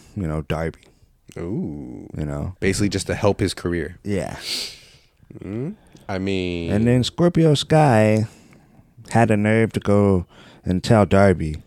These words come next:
Speaker 1: to go and find anyone else. Anyone else.
Speaker 2: Mm-hmm.
Speaker 1: You know?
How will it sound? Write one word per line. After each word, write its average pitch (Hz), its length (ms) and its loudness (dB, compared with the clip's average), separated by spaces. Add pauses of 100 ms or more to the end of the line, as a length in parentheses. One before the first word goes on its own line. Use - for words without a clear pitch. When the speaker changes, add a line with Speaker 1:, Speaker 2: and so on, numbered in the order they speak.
(960)
Speaker 1:
to 110 60 -2
go 113 240 4
and 95 80 2
find 113 320 4
anyone 110 400 4
else. - 520 -6 (880)
Anyone 131 500 0
else. - 480 -6 (260)
Speaker 2:
Mm-hmm. 107 420 -10
Speaker 1:
You 92 80 0
know? 82 200 -2